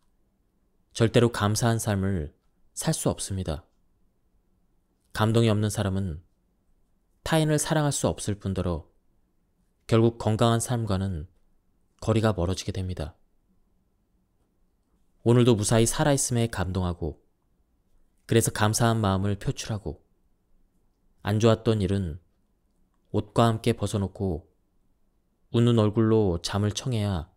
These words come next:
건강하게 살 수 있습니다. 그렇게 오늘 감사하는 삶을 살면 내일 다른 사람에게서 "감사합니다"라는 말을 들을 최소한의 자격 요건을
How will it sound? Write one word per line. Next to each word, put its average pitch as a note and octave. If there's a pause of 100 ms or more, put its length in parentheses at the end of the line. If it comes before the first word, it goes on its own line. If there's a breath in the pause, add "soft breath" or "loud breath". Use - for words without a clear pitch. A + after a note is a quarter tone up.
(240)
건강하게 G2
살 B2+
수 -
있습니다. F2 (1700)
그렇게 A#2+
오늘 A#2
감사하는 A2
삶을 G#2+
살면 F2+ (1200)
내일 A2
다른 A2
사람에게서 G2+ (680)
"감사합니다"라는 G#2+ (480)
말을 A2
들을 A2
최소한의 C#3+
자격 G2+
요건을 F2